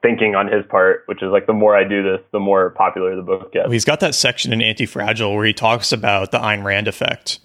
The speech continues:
Speaker 2: which is that, like, the more,
Speaker 1: Oh, right.
Speaker 2: the more you piss off people with your book, the more popular the book is going to be. And, like, I just imagine in my head that as he's writing that chapter, he's like, "Oh, wait a second."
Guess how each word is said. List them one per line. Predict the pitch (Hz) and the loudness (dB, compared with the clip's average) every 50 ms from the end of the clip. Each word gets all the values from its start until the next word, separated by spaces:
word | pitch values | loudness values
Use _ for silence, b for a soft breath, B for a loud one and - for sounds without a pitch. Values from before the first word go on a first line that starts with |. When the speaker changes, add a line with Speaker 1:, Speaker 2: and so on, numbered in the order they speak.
| _ | _
Speaker 2:
which | - 156 123 - | -10 -8 -6 -6
is | 117 101 | -4 -2
that, | 117 104 104 113 - - | -2 -2 -2 -4 -6 -2
like, | 127 113 110 - | -2 -2 -2 -2
the | 120 | -4
more, | 107 104 110 110 110 - - | -2 2 2 2 2 2 2
Speaker 1:
Oh, | 117 123 127 131 113 | 2 4 4 4 2
right. | 101 - 131 135 117 | 2 2 2 2 4
Speaker 2:
the | |
more | 110 113 113 | 4 4 4
you | 113 110 104 | 4 2 0
piss | - - 120 110 - | 0 -2 -2 0 2
off | - 104 104 104 - - - | 2 2 2 2 0 -4 -6
people | - 123 - - 117 107 | -4 -4 -2 -2 -4 -2
with | 107 104 - | -2 -4 -2
your | 120 110 98 | -2 -4 -2
book, | 101 104 104 113 - - | 0 0 0 0 0 -2
the | - 123 104 101 98 | 0 0 2 2 0
more | 98 101 101 104 101 | 0 0 0 0 0
popular | - 120 107 98 - 120 110 107 104 | 2 0 0 0 0 -2 0 0 -2
the | 104 101 | -2 -4
book | 98 - - | -6 -6 -6
is | 120 - | -6 -8
going | - - 101 98 98 | -6 -6 -6 -6 -8
to | - 110 | -10 -12
be. | 95 - 101 95 104 120 131 - _ _ _ - | -12 -8 -6 -4 -2 -4 -4 -6 _ _ _ -2
And, | 135 117 110 110 104 104 104 - - | 0 2 2 2 2 0 -2 -4 -2
like, | 143 131 - | -2 -2 0
I | 131 127 131 | 0 -2 -2
just | 139 - - | -2 -2 -2
imagine | 160 135 117 107 107 117 120 - - 120 | -2 -2 0 0 0 0 0 -2 -4 -4
in | 117 113 110 | -2 -2 0
my | 110 104 | 0 -2
head | 98 - 117 110 107 107 104 | -2 -2 -2 -2 -2 -2 -2
that | 107 110 113 | -2 -2 0
as | 120 107 107 - | 0 -2 -2 -2
he's | 135 117 - | -2 -2 0
writing | 120 110 110 | 0 0 2
that | 107 107 - | 0 -2 -4
chapter, | - - 110 107 - - 117 | -2 -4 -4 -4 -4 -4 -8
he's | 113 113 - | -6 -4 -6
like, | 113 104 - - - | -6 -8 -10 -14 -14
"Oh, | 117 120 131 147 151 151 143 131 117 107 104 95 | -10 -8 -6 -6 -6 -4 -4 -4 -4 -4 -4 -6
wait | 95 107 123 151 147 | -4 -4 -2 -2 0
a | 127 | -2
second." | - - 127 110 - - 110 113 123 - - | -2 0 -2 -2 -2 -2 -2 -2 -2 -4 -6